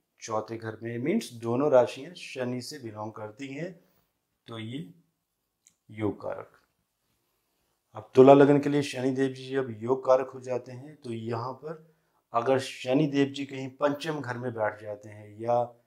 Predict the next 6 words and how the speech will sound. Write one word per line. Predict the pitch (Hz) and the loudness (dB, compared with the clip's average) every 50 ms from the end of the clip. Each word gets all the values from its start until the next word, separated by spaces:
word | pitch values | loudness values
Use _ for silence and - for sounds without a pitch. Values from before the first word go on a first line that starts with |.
| _ _ _ _ _ _ _ - - - - - | _ _ _ _ _ _ _ -18 -16 -14 -6 2
फोर्थ | 147 156 160 - - | 6 8 8 8 6
हाउस | - - 95 92 98 - - - | 2 -10 -12 -14 -14 -16 -18 -20
में, | - - - _ _ _ _ _ _ _ _ _ _ _ _ - | -20 -20 -20 _ _ _ _ _ _ _ _ _ _ _ _ -6
तो | 117 120 | -2 2
ये | 120 120 120 | 4 4 4
गैम्बलिंग, | 117 110 - - 123 117 117 127 131 131 131 139 139 139 139 | 4 2 2 6 8 8 8 8 6 2 0 -2 -6 -6 -10